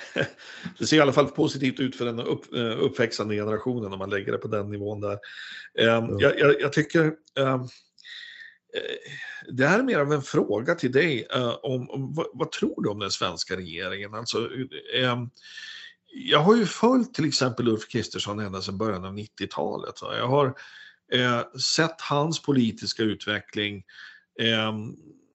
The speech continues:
Speaker 1: och, och, och en del andra. Eh, jag var inte alls imponerad av Anna Kinberg till exempel. Jag tyckte, jag tyckte inte alls att hon, hon var, var lämplig att sitta där. Men jag har haft ganska gott,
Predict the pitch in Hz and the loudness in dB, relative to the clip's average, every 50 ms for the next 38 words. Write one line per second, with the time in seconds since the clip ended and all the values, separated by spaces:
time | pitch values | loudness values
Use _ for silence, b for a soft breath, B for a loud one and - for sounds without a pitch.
0 | _ _ _ _ - - 117 113 131 139 127 117 - - 131 123 120 113 104 - | _ _ _ _ -18 -10 -2 0 2 2 2 0 -2 -2 0 0 0 0 -2 -2
1 | - 127 117 113 110 80 85 85 78 80 110 131 127 117 123 127 117 117 120 120 | -2 -4 -2 -2 -4 -6 -8 -8 -6 -6 -4 -2 2 2 2 2 4 2 0 0
2 | 110 98 95 101 107 107 113 110 107 107 101 - - 98 107 85 73 90 85 69 | 0 -4 -8 -6 -4 -4 -2 -2 -4 -4 -6 -8 -8 -6 -6 -4 -4 -6 -6 -4
3 | 78 131 131 131 131 135 127 131 127 - 151 165 156 127 - 123 117 - 143 143 | -4 -2 -2 0 0 0 0 0 2 4 4 4 4 2 -2 -4 -4 2 4 4
4 | 120 107 107 - 101 98 104 104 104 101 - - 110 101 95 95 98 95 113 110 | 4 4 2 -2 -2 -4 -4 -6 -4 -2 -2 0 0 0 -2 -4 -6 -4 -2 -2
5 | 101 101 95 - 87 - 87 - - - - 110 120 - 92 92 - - 104 104 | -2 -2 -4 -8 -14 -10 -10 -8 -8 -8 -10 -10 -8 -8 -8 -8 -8 -12 -14 -16
6 | _ - 107 113 107 95 107 107 - - - 123 - 110 _ - 104 110 107 - | _ -6 -6 -4 -4 -6 -8 -10 -12 -16 -16 -16 -16 -16 _ -12 -12 -12 -6 -4
7 | 98 98 110 107 - - 107 - 98 107 98 92 _ - 113 110 104 98 98 98 | -4 -4 -2 -4 -6 -8 -8 -10 -12 -12 -12 -12 _ -8 -8 -8 -6 -4 -2 -2
8 | 101 98 - 107 110 104 101 101 104 117 110 107 104 104 110 - - 101 104 98 | -2 -2 -2 0 0 2 2 0 0 0 0 0 0 -2 -6 -6 -2 -2 0 0
9 | - 117 107 - _ - 113 104 104 113 113 - B B B B B B B B | 0 -2 -4 -2 _ 2 4 4 4 2 2 0 B B B B B B B B
10 | B B - 135 165 175 - 196 180 175 202 214 214 - - - 208 190 156 - | B B 4 4 4 4 6 8 8 10 10 8 6 2 2 4 4 4 6 6
11 | 220 202 165 - 113 - | 4 6 8 6 4 4